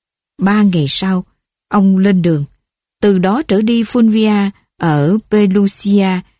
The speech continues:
ngày đêm trông ngóng, cho đến khi thiếp đi cuồng nổi tức giận và uất hận Antonius.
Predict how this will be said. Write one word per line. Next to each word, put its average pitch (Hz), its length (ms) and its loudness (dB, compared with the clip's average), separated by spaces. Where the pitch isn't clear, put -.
ngày 170 380 0
đêm 226 200 0
trông 208 180 2
ngóng, 233 260 2
cho 220 100 2
đến 220 280 2
khi 233 320 0
thiếp 277 260 -2
đi 240 280 2
cuồng 165 380 0
nổi 139 280 -2
tức - 180 -4
giận 156 320 0
và 156 140 2
uất 285 200 -4
hận 143 360 0
Antonius. 190 680 2